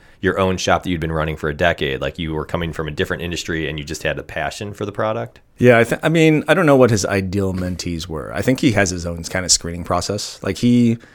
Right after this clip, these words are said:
Speaker 2: you know, we go there, we train. I trained in New York probably for about three to six months. Some of that was while he was setting up other places and opening up in, like, Columbus. I took over the shop in New York for a while.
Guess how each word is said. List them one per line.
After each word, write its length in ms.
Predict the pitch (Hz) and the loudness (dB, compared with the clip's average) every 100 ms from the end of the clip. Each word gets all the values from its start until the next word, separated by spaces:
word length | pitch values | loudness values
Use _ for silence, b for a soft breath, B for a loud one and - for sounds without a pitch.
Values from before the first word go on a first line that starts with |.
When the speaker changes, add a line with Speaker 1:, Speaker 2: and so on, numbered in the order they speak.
| b - | b 0
Speaker 2:
you 80 | |
know, 100 | 123 | 4
we 120 | 110 127 | 6 6
go 220 | 107 104 | 6 4
there, 220 | 95 92 | 4 2
we 120 | 90 | -2
train. 640 | 90 - 95 87 87 87 92 | -4 -4 -4 -4 -10 -10 -6
I 80 | 104 | -4
trained 380 | - 117 107 98 | 2 2 2 0
in 180 | 95 | 0
New 100 | 98 | -2
York 260 | 90 85 82 | -2 -6 -6
probably 260 | 90 92 82 | -6 -6 -8
for 140 | - | -10
about 260 | 82 80 78 | -10 -10 -12
three 220 | - 85 | -12 -10
to 80 | - | -6
six 260 | - 85 - | -8 -8 -8
months. 380 | 85 85 - - b b | -8 -8 -10 -12 b b
Some 160 | - 120 | 4 4
of 40 | |
that 180 | 107 92 | 6 4
was 120 | 87 | 2
while 140 | 95 90 | -2 -2
he 100 | 92 | -2
was 120 | 87 | 0
setting 260 | - 92 90 | 0 0 -6
up 120 | 85 | -10
other 180 | 87 82 | -10 -10
places 400 | - 87 90 85 | -10 -10 -8 -8
and 80 | 90 | -8
opening 300 | 85 85 85 | -10 -10 -10
up 120 | 82 | -10
in, 80 | 85 | -10
like, 160 | 80 | -10
Columbus. 420 | - 104 107 82 92 | -4 0 0 -2 -4
I 60 | |
took 200 | 87 - | -6 -8
over 160 | 90 76 | -8 -8
the 60 | |
shop 220 | 76 80 - | -8 -10 -10
in 60 | |
New 60 | 80 | -10
York 200 | 80 85 | -10 -10
for 100 | - | -10
a 40 | 58 | -12
while. 180 | 50 | -12